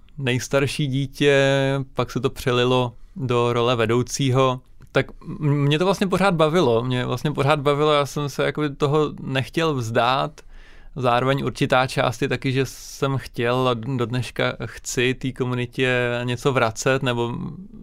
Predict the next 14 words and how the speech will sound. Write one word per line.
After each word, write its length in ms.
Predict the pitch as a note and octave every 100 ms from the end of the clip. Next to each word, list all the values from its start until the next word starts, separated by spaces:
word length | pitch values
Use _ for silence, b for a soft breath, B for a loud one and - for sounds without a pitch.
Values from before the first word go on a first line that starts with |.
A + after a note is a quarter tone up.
| - - - - -
je 140 | C#3+
to 120 | A2 A#2
pro 180 | B2
mě 300 | B2 B2+ B2+ A#2+
něco, 580 | A#2+ A2 - B2 A#2+ A#2+ b b b b b b -
kde 280 | A#2+ A#2 A#2
ta 120 | B2+
moje 200 | A#2 A#2
vložená 420 | A2+ A2 B2+ A#2+
práce 360 | - A#2 A#2 A#2+
vím, 160 | A#2
že 100 | A#2
má 180 | B2 B2+
smysl. 540 | - G#2+ - A#2 A#2